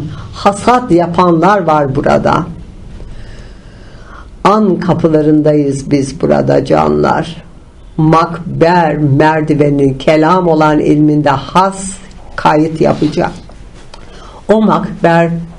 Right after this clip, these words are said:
medyum değil, mek-, meknuz olan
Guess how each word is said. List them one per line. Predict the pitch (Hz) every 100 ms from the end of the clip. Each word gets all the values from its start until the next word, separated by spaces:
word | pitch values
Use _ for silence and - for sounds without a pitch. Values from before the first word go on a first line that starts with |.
| -
medyum | 151 151 160 165 165 - - 151 180 185 165 139 131
değil, | 180 156 131 127 131 147
mek-, | 165 170 165 - - - - - 156
meknuz | 170 190 175 151 175 214 147
olan | - 151 156 156